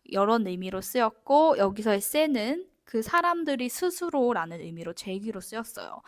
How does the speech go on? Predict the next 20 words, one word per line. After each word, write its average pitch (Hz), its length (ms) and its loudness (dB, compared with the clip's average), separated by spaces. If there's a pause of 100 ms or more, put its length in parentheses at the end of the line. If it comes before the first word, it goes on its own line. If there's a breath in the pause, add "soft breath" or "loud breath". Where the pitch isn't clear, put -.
(300 loud breath)
들어찰 262 680 2
거다, 208 560 2
fácilmente, 254 1040 0
쉽게 359 560 0
들어찰 233 720 -2
거다. 254 400 0
어디에? 190 600 -4
En 196 200 -4
una 294 200 2 (180)
plaza 262 500 0 (160)
pública, 226 560 -2 (380 loud breath)
공공 320 880 4
그 190 380 -2 (360)
광장에 226 920 0 (320 soft breath)
깍 320 260 2 (400)
쉽게 403 440 0
들어찰 226 640 -2
거다. - 460 0
어떤 330 480 2
크기냐면, 214 800 -2